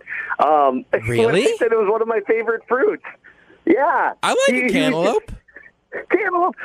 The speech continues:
Speaker 1: a good cantaloupe. Now, cantaloupe, it, it's a lot like bananas.
Speaker 2: Yeah.
Speaker 1: You gotta catch it on the right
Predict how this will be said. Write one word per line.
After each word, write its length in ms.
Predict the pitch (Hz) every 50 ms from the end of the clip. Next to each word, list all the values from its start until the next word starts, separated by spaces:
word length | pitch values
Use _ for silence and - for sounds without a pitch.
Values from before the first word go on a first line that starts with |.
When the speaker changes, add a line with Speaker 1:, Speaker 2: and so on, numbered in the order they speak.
| - - -
Speaker 1:
a 60 | 240
good 320 | - - 240 277 302 294 254
cantaloupe. 500 | - 226 226 226 185 170 160 143 131 - - - - -
Now, 440 | 170 208 220 220 208 196 190 - - _ _ _ -
cantaloupe, 500 | - 214 240 269 269 254 247 240 226 233
it, 140 | 190 185 170 -
it's 120 | 208 196 -
a 40 | 202
lot 240 | 214 214 220 214
like 180 | 208 185 160 -
bananas. 540 | - 139 127 120 123 135 143 151 156 165 151 - - - -
Speaker 2:
Yeah. 140 | 147 143 160
Speaker 1:
You 80 | 175
gotta 240 | - - 180 175 190
catch 360 | - - - 165 160 156 -
it 100 | 170 156
on 100 | 151 147 147
the 80 | 135
right 320 | 127 123 123 123 123 123